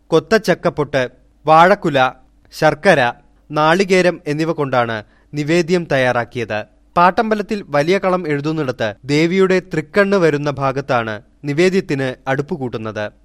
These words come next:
അർദ്ധരാത്രിയോടെ ദ്വാരിക നിഗ്രഹാചാര ചടങ്ങുകൾ ആരംഭിക്കും. കിഴക്കേ ആൽത്തറയിൽ നിന്ന് എഴുന്നള്ളിയ ദേവി വേതാളക്കല്ലിൽ താളം ചവിട്ടി ശക്തി സ്വരൂപിണിയായി ഭൂതഗണങ്ങളുടെ അകമ്പടിയോടെ പേച്ചുകുളത്തിൽ എഴുന്നള്ളിയെത്തി. തുടർന്ന്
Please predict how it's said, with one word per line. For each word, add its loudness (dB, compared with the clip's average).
അർദ്ധരാത്രിയോടെ 4
ദ്വാരിക 4
നിഗ്രഹാചാര 2
ചടങ്ങുകൾ -4
ആരംഭിക്കും. -6
കിഴക്കേ 2
ആൽത്തറയിൽ 4
നിന്ന് 0
എഴുന്നള്ളിയ 0
ദേവി 2
വേതാളക്കല്ലിൽ 0
താളം 2
ചവിട്ടി -6
ശക്തി -2
സ്വരൂപിണിയായി 0
ഭൂതഗണങ്ങളുടെ 2
അകമ്പടിയോടെ 0
പേച്ചുകുളത്തിൽ 2
എഴുന്നള്ളിയെത്തി. 0
തുടർന്ന് 4